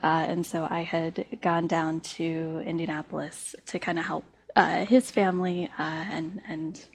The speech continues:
figure out what we were gonna do with this catering business and all the other things that happen when somebody passes away. I was at,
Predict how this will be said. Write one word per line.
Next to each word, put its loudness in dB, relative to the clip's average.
figure 8
out 8
what 6
we 4
were 4
gonna 2
do -2
with -6
this -6
catering 2
business -4
and -4
all 12
the 12
other 10
things 4
that 2
happen 0
when -2
somebody -2
passes -4
away. -6
I 6
was 6
at, 8